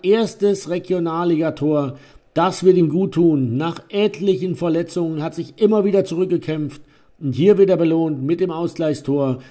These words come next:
Und ihr seht gleich Leon Pomnitz, wie er ihn herzt. Ja, super Szene, super Situation. Nochmal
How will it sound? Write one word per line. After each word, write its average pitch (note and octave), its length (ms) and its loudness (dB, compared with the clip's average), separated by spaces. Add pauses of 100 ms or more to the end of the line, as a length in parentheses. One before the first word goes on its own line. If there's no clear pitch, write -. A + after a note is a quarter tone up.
(180)
Und B2+ 60 -2
ihr C#3+ 100 6
seht F#3 280 4
gleich E3+ 420 -2
Leon D#3+ 360 0
Pomnitz, E3+ 500 -4
wie D#3 120 2
er F3+ 80 0
ihn E3+ 120 -2
herzt. D3 560 -6 (440)
Ja, A#2 440 -4
super D#3 480 2
Szene, C#3+ 480 -2
super D#3+ 460 -4
Situation. C#3 680 -4
Nochmal C3+ 520 -2